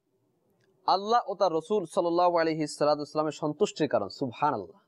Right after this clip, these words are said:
সুবহানাল্লাহ। আল্লাহ তার রাসূল আমার প্রতি যদি রাজি হয়ে যান, দুনিয়াতে আর কি দরকার, আখিরাতে আর কি দরকার? আল্লাহ তার রাসূল আমার প্রতি রাজি সাল্লাল্লাহু আলাইহি সাল্লাম। সুবহানাল্লাহ। তাই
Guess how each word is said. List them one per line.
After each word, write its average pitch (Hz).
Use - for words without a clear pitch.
সুবহানাল্লাহ। -
আল্লাহ 170
তার 143
রাসূল 160
আমার 139
প্রতি 135
যদি 123
রাজি 135
হয়ে 139
যান, 104
দুনিয়াতে 185
আর 190
কি 185
দরকার, -
আখিরাতে 214
আর 277
কি 233
দরকার? -
আল্লাহ 214
তার 165
রাসূল 208
আমার 143
প্রতি 131
রাজি 110
সাল্লাল্লাহু 120
আলাইহি 95
সাল্লাম। -
সুবহানাল্লাহ। 123
তাই 160